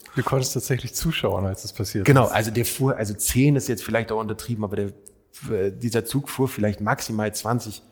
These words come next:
Speaker 2: K M H. Also so, dass man schon als Zehnjähriger nicht vielleicht super mithalten konnte, aber irgendwie schon an diesem Zug
Speaker 1: Mhm.
Speaker 2: dran blieb. Und man konnte halt sehen, wie dieser...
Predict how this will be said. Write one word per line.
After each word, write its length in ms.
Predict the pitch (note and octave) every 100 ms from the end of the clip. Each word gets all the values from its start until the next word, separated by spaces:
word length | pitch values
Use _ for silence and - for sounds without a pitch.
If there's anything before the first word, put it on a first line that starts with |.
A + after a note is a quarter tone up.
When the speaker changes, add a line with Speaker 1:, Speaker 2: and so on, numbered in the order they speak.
| - - - _
Speaker 2:
K 180 | A#2 A2
M 140 | G2+
H. 160 | A#2 G#2
Also 240 | G#2 G#2
so, 140 | A2+
dass 180 | A#2 A2+
man 100 | A2
schon 400 | - C3 D3 D3 - - - _ _ -
als 300 | A2+ G#2+ -
Zehnjähriger 480 | C3 D3 C3 A#2+ A#2+
nicht 160 | B2
vielleicht 440 | - A2 G#2+ G#2+ G#2+
super 320 | C#3 D#3 D3
mithalten 540 | C#3 D3+ B2 B2 B2
konnte, 260 | - B2 A#2+
aber 200 | G2+ E2+
irgendwie 340 | A#2+ B2+ G#2
schon 260 | - A#2 A2
an 120 | G2+
diesem 240 | G#2 G2+
Zug 180 | A#2+ G2+
Speaker 1:
Mhm. 40 | G#2+
Speaker 2:
dran 280 | A2 G#2+ G#2
blieb. 280 | G2+ G2 -
Und 80 |
man 140 | G#2+ G2+
konnte 240 | C3 C#3
halt 120 | A2+
sehen, 260 | G#2 C3 B2+
wie 60 | A2+
dieser... 280 | G#2+ A2